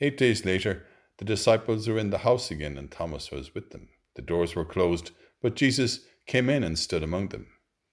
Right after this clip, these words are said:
"Peace be with you," he said. Then he spoke to Thomas. "Put your finger here. Look, here are my hands. Give me your hand. Put it in my side.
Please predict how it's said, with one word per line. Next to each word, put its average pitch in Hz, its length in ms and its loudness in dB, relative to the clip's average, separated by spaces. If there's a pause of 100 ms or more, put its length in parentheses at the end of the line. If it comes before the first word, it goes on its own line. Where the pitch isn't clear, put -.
"Peace 80 180 -4
be - 160 -6
with 113 240 0
you," 101 60 2
he 92 100 0
said. 95 300 2 (340)
Then 151 100 2
he 143 80 4
spoke 98 380 0
to 95 80 -6
Thomas. - 560 -10 (320)
"Put - 240 -6
your 85 80 -2
finger 85 340 -2
here. 82 320 -2 (180)
Look, 117 240 2 (200)
here 123 240 4
are - 20 0
my 98 200 2
hands. 101 560 -8 (420)
Give 82 180 -4
me 82 100 -2
your 82 180 -2
hand. 90 280 -2 (300)
Put - 180 0
it 104 180 -8
in 107 140 0
my 110 140 2
side. - 480 -2